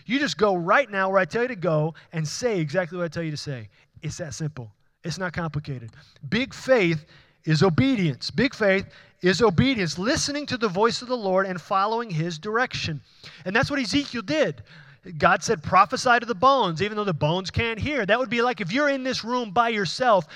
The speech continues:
and God said, "I want you to tell that green pew right there about Jesus." All right, that's kinda weird. It's, that,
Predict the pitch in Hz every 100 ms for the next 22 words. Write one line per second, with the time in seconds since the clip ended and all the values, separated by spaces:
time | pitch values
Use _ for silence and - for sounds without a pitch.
0 | - 202 185 220 233 - - 226 180 -
1 | - - 196 302 - 247 208 247 247 220
2 | 233 175 233 254 - 247 226 190 175 190
3 | 180 160 175 143 165 135 117 - - _
4 | _ _ _ _ _ _ _ _ _ _
5 | _ _ _ _ _ _ _ 95 139 117
6 | 143 - 113 95 101 127 147 143 139 131
7 | - _ _ _ - 113 _ _ 139 143
8 | - - _ 143 147 _ _ 127 143 _
9 | _ 135